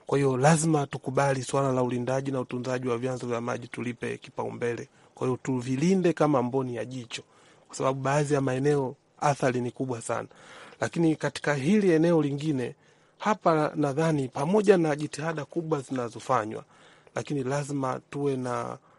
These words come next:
na lengo mahususi na jitihada dha-, thabiti kabisa kwamba, kwa mfano, miradi ya maji inahitaji fedha. Sisi kwa nchi yetu ya Tanzania tuna vijiji takriban elfu kumi na mbili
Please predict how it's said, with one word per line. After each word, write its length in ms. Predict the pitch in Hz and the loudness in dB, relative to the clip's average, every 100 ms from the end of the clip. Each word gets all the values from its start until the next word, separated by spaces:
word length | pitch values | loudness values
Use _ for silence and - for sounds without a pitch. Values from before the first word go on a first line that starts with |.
| _ _ - | _ _ -8
na 240 | 120 120 | -4 -2
lengo 360 | 120 156 160 143 | -2 -2 0 -2
mahususi 680 | 135 123 127 - 196 196 156 | -4 -6 -8 -4 -2 -2 -2
na 120 | 139 | -4
jitihada 760 | 139 - 135 151 160 151 139 127 _ _ _ _ | -8 -10 -6 0 0 0 -4 -6 _ _ _ _
dha-, 160 | 139 143 - | -6 -6 -4
thabiti 420 | - 175 175 143 139 | 0 0 0 -4 -4
kabisa 420 | 131 135 120 120 | -4 -4 -10 -10
kwamba, 300 | 127 117 120 | -10 -10 -8
kwa 160 | - | -8
mfano, 360 | 127 - 135 107 - _ _ _ _ _ - | -4 0 0 -2 -10 _ _ _ _ _ -12
miradi 380 | 147 135 175 170 | -4 -2 0 2
ya 80 | 160 | 0
maji 260 | 160 165 | 0 0
inahitaji 400 | 156 143 165 160 | -2 -2 -2 -4
fedha. 380 | 143 160 127 120 - _ _ _ _ _ _ | -2 -4 -4 -8 -16 _ _ _ _ _ _
Sisi 460 | - 180 - 156 143 | -4 -4 0 0 0
kwa 260 | - 139 | 0 0
nchi 220 | 131 - 151 | 0 -2 -2
yetu 180 | 165 | 0
ya 80 | 147 | -2
Tanzania 600 | 131 135 127 131 160 139 | -2 -4 -2 0 2 0
tuna 300 | 120 127 123 | -4 -4 -4
vijiji 340 | 120 131 156 139 | -4 -6 -4 -4
takriban 580 | 147 143 143 135 127 | -4 -6 -6 -2 -2
elfu 220 | 123 120 - | -4 -6 -8
kumi 180 | 120 | -6
na 120 | 117 113 | -6 -6
mbili 360 | 113 107 101 | -6 -6 -8